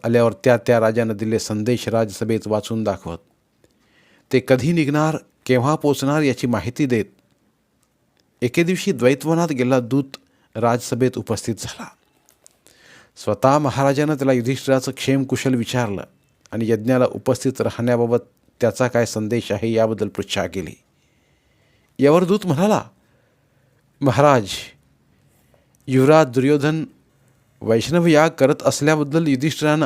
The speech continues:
आनंद व्यक्त केला आहे, परंतु वनवासाची तेरा वर्षे पूर्ण झाल्याशिवाय हस्तिनापुरात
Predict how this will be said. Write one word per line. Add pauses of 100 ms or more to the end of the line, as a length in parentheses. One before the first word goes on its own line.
आनंद
व्यक्त
केला
आहे, (920)
परंतु
वनवासाची
तेरा
वर्षे
पूर्ण
झाल्याशिवाय
हस्तिनापुरात